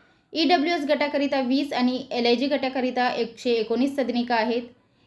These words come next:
एरिया ईडब्ल्यूएसचा आहे पंचवीस पूर्णांक एक्क्याऐंशी चौरस मीटर, तर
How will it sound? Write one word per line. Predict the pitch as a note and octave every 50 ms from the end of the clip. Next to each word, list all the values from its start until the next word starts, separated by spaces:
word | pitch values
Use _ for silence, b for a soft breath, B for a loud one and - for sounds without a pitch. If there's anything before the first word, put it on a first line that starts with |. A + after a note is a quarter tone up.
| -
एरिया | A#3 C4 C4 B3+ C4+ C#4+ C#4
ईडब्ल्यूएसचा | - C4+ B3+ A3 B3+ B3 A3+ B3+ C4+ C4 B3+ B3+ - C4
आहे | A#3 A#3 B3 B3
पंचवीस | A#3+ B3 A3+ A3 G#3 B3 B3 -
पूर्णांक | - B3+ A#3+ A#3+ A#3+ A#3+ A#3+ -
एक्क्याऐंशी | - G#3 - - A3+ A3+ A#3 A#3+ C#4+ C#4
चौरस | D4 C4+ C4 C4+ C4 C4+
मीटर, | C4+ C#4 C4+ B3+ B3 B3 A#3+ A#3+
तर | B3 A#3 A#3 B3